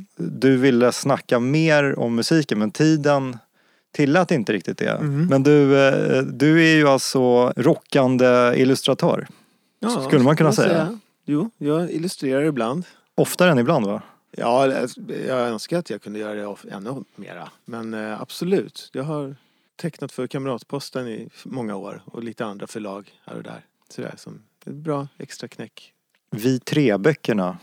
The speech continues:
Speaker 2: Vi tre-böckerna har du sett. Lättläst-serien.
Speaker 1: Och även, och nu, det här är verkligen bara axplock ur
Speaker 2: Mhm.
Speaker 1: ditt C V, men, eh,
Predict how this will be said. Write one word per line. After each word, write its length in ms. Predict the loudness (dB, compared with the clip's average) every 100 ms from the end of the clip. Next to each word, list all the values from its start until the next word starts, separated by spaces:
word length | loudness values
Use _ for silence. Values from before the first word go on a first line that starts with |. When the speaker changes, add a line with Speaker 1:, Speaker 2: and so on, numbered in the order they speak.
| _ _ _ _ _ _
Speaker 2:
Vi 160 | -8
tre-böckerna 680 | -4 0 0 0 -2 0 2
har 120 | 2
du 100 | 2
sett. 380 | -2 -8 -12 -20 _
Lättläst-serien. 1120 | -6 -6 -6 -6 -6 -10 -4 0 0 -2 -8 -2
Speaker 1:
Och 340 | 2 6 4
även, 600 | 4 4 4 6 4 4
och 140 | 2 2
nu, 300 | 2 2 -2 -2
det 100 | 0
här 140 | 2
är 60 | 2
verkligen 360 | 2 0 0
bara 520 | 2 2 2 0 -4 -10 -20 _ _ _ -8
axplock 1080 | -8 -6 -8 -6 -2 0 -2 -6 -14 -6
ur 100 | -2
Speaker 2:
Mhm. 120 | 0 0
Speaker 1:
ditt 480 | -4 _ -12 -12 -16 -20 -20 _
C 280 | -4 0 2
V, 300 | 2 0 0
men, 480 | -2 0 0 0 0
eh, 240 | 0 0